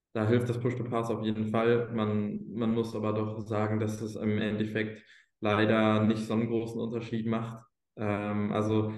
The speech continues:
es könnte ein größerer, äh, also ein noch größerer Unterschied würde auf jeden Fall nochmal helfen. Ich glaube auch, dass das D R S, ähm, einen deutlich größeren Unterschied macht als das Push-to-Pass.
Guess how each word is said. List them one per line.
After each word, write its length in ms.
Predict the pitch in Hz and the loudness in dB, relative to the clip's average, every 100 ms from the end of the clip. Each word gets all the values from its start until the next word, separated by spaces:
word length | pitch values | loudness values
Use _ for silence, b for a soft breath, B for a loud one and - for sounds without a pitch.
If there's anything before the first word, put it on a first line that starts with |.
| B - _ | B -20 _
es 160 | - - | -4 0
könnte 260 | 123 120 127 | 2 2 2
ein 140 | 113 | 2
größerer, 1120 | 113 110 120 110 110 107 104 107 107 104 107 | 2 2 0 0 0 -2 -2 -2 -2 -2 -2
äh, 20 | |
also 180 | 110 110 | -2 0
ein 380 | 110 110 - - | 0 0 -6 -4
noch 320 | 123 120 - | -2 -2 -2
größerer 300 | 123 120 117 110 | -2 -2 0 0
Unterschied 600 | 117 - - 113 107 110 | -2 -4 -6 -6 -4 -2
würde 240 | 107 107 | 0 0
auf 120 | 104 | 0
jeden 220 | 113 110 | 0 -2
Fall 140 | 117 113 | -2 -2
nochmal 280 | 110 110 107 | -2 -2 0
helfen. 460 | 104 113 123 - B B B _ _ _ | 0 0 -4 -8 B B B _ _ _
Ich 160 | - - | -18 0
glaube 220 | 117 110 | 2 4
auch, 120 | 110 | 2
dass 160 | 110 113 | 0 -4
das 140 | 117 | -4
D 140 | - 107 | 0 2
R 180 | 107 110 | 2 0
S, 300 | - - - | -4 -8 -4
ähm, 380 | 107 104 104 104 | -2 0 0 -2
einen 360 | 107 107 104 | -2 -4 -2
deutlich 300 | 104 104 107 | 0 0 -2
größeren 360 | 107 110 110 104 | 0 0 0 0
Unterschied 520 | 104 110 107 110 107 | 0 -2 -2 -6 -2
macht 200 | 107 107 | -2 -2
als 600 | - 104 104 101 - - | -2 -2 -2 -4 -12 -10
das 180 | 107 104 | -8 -6
Push-to-Pass. 800 | 120 - 110 104 107 113 - | -6 -6 -6 -4 -4 -4 -8